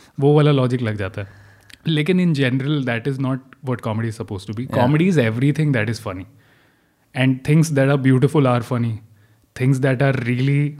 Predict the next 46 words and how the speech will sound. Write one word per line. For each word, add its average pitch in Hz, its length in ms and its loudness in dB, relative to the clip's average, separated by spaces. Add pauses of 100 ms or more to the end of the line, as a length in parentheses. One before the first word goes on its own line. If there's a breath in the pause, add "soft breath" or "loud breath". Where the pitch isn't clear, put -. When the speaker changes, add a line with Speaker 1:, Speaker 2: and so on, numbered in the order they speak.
(540 loud breath)
Speaker 1:
inherently 131 680 0
अजीब 131 320 -4
सी 147 180 -2
दिखने 131 280 0
वाली 123 200 0
are 123 140 -2
funny। 117 540 -6
Speaker 2:
Things 135 180 0
that 135 60 2
are 135 140 0
Speaker 1:
Everything 110 100 -8
is। 127 300 0
Speaker 2:
tragic 127 100 0
are 120 160 0
also 117 200 -8
funny। 117 440 -4 (100)
Speaker 1:
Definitely, 127 680 -2
everything 139 420 -2
is। - 200 -16 (1200 soft breath)
वो, 165 160 4
Speaker 2:
But 170 100 2
Speaker 1:
वो 185 140 4
बहुत 143 240 0
बड़ी 160 200 2
प्रॉब्लम 110 420 -2
है 107 60 -6
कि 123 140 -4
ह्यूमर 143 340 2
को 156 160 -2
as 147 120 2
a 156 40 4
वो 147 240 2
देखा 143 260 2
जाता 135 220 -2
है 139 80 -2
कि 139 160 -2
"यार, 135 180 -2
ये 135 160 -2
तो 139 220 0
seriously 143 500 0
नहीं 139 120 4
ले 135 120 2
रहे 120 140 0
चीज़ 123 240 -6
को", 107 400 -8
Speaker 2:
हम्म। 131 320 6